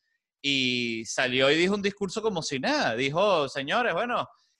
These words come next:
este, qué lamentable todo lo que pasó, asumo la responsabilidad, chévere, pero bueno, nada, hoy la vamos a pasar increíble, aquí tenemos todos estos gemelos que bailan tap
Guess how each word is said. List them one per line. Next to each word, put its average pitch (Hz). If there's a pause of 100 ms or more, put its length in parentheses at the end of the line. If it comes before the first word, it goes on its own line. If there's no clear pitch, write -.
(100)
este, 135
qué 147
lamentable 190
todo 165
lo 196
que 160
pasó, 180
asumo 165
la 202
responsabilidad, 147
chévere, 208 (320)
pero 147
bueno, 214
nada, 220
hoy 185
la 226
vamos 226
a -
pasar 185
increíble, 220
aquí 190
tenemos 220 (300)
todos 220
estos 214
gemelos 185
que 214
bailan 185 (340)
tap 214